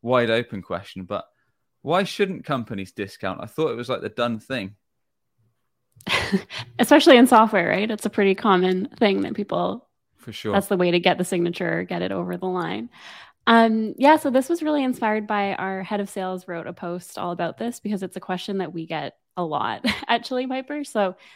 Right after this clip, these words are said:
Speaker 2: like a lot of software, we're based on number of seats or number of licenses is how we charge. So a lot of companies that charge that way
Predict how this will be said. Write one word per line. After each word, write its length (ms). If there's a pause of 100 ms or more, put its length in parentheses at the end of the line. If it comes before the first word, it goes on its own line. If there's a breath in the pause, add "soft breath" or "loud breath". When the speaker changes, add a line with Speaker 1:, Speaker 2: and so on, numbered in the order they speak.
(140 soft breath)
Speaker 2:
like 160
a 40
lot 160
of 80
software, 420
we're 300 (140)
based 360
on 340 (200)
number 300
of 100
seats 320
or 80
number 200
of 80
licenses 600
is 80
how 160
we 120
charge. 400
So 200
a 40
lot 200
of 120
companies 500
that 160
charge 300
that 180
way 380